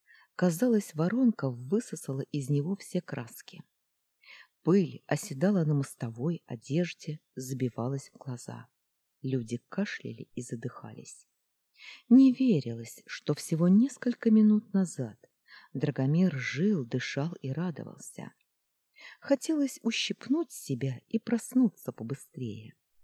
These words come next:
Драгомирцы перестали бояться уродливых порождений слизи, поняв, что те не причинят им вреда. Но со страхом смотрели на зловещую тёмную фигуру,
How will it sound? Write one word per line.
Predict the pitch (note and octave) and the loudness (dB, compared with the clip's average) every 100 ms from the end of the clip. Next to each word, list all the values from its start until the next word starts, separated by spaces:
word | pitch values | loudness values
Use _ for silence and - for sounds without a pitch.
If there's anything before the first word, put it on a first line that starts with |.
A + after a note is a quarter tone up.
| _ _ _ _ _ | _ _ _ _ _
Драгомирцы | - D#3 F#3 B3+ D4 - - B3 | 2 4 6 4 2 -6 -4 0
перестали | - B3 A#3+ - F4 D#3+ | 2 0 0 -2 0 0
бояться | B2 C3+ D#3+ - - C#3 | 0 0 0 -2 -4 -4
уродливых | C3+ D#3 G#3 C#3 C3+ C3 | -2 -2 -2 -2 -4 -4
порождений | - C#3 C3+ B2+ D#3+ D#3+ D#3 | -4 -4 -4 -4 -2 -2 -4
слизи, | - F3+ G3+ A#2+ - - _ _ _ - - - | -8 -4 -4 -4 -10 -16 _ _ _ -20 -20 -4
поняв, | G#3+ B3+ E4+ F4 - | 2 2 2 -4 -12
что | - - F#3 | -6 -2 -2
те | - G3+ | 0 4
не | B3+ C4+ | 4 2
причинят | C4+ - - C3+ A#2+ | -6 -6 -2 -2 -2
им | C#3 | -6
вреда. | D3 D#3 B2 - A2+ _ _ _ _ _ - | -4 -6 -8 -12 -16 _ _ _ _ _ -2
Но | C#3 A#2+ | 2 0
со | - A2 | -2 -10
страхом | A2+ _ D3 G3 A3 - A2+ | -10 _ -2 -2 -2 -4 -6
смотрели | - B2+ - B2 F3 D3 | -2 -4 -2 -2 0 0
на | C3 | -2
зловещую | A#2+ A#2 G#2 C#3 F#3+ - A#2+ A#2 | -2 -6 -6 -6 -6 -6 -6 -6
тёмную | - E3+ E3+ A#2 A2 | -2 0 0 0 -4
фигуру, | - A2 - C#3 F#3 A3 | -6 -12 -4 0 4 2